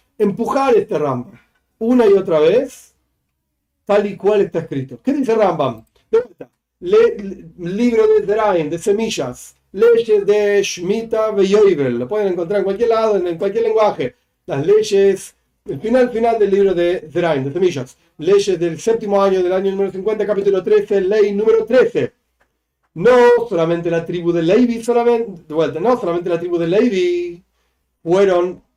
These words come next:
vamos a empezar con la ley, la ley número doce. <laughs> Para que entiendan lo que está diciendo Rambam. El hidush, la novedad, está en la ley trece.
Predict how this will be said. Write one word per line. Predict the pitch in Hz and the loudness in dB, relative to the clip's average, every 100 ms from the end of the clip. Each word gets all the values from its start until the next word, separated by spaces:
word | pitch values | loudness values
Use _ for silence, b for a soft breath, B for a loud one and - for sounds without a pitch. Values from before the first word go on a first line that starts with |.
| _ | _
vamos | - 196 156 | -6 -4 -2
a | |
empezar | 151 147 156 | -6 -4 -4
con | 151 | -2
la | |
ley, | 143 151 156 | -2 -4 -6
la | 147 | -6
ley | 143 165 | -2 -2
número | 160 151 139 | 0 -2 -2
doce. | 127 123 165 165 _ - | -4 -6 -20 -20 _ -16
<laughs> | - - - _ _ _ _ | -14 -14 -18 _ _ _ _
Para | 214 165 | -6 0
que | |
entiendan | 180 196 190 | 2 4 4
lo | 175 | 2
que | |
está | 165 | 0
diciendo | 190 175 165 | -2 -2 0
Rambam. | 156 131 117 _ | 0 0 -6 _
El | - 165 | -8 -6
hidush, | 165 247 262 202 | 0 0 2 2
la | 196 | 2
novedad, | 185 185 214 262 277 - | 2 2 2 2 0 -6
está | 185 208 | -8 -2
en | |
la | 202 | 2
ley | 208 202 | 2 2
trece. | 196 147 - 113 | 2 0 -4 -16